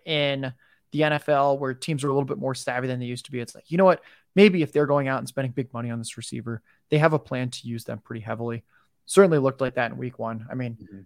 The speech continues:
Speaker 1: he was, I have his targets per route run at thirty-nine percent for Tyreek Hill.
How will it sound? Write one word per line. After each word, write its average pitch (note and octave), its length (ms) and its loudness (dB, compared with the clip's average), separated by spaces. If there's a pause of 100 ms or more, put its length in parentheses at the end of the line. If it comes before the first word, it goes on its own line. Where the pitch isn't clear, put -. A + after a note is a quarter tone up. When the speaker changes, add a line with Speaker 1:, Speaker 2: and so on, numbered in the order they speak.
(140)
Speaker 1:
he C#3 200 -6
was, B2 320 -6 (360)
I - 240 -6
have E3 100 6
his C#3 100 -8
targets E3 320 0
per D3 100 0
route C#3 160 4
run B2+ 160 -2
at - 100 -16
thirty-nine C3 840 -2
percent B2+ 500 -8
for - 140 -20
Tyreek A#2+ 380 -4
Hill. A#2 300 -6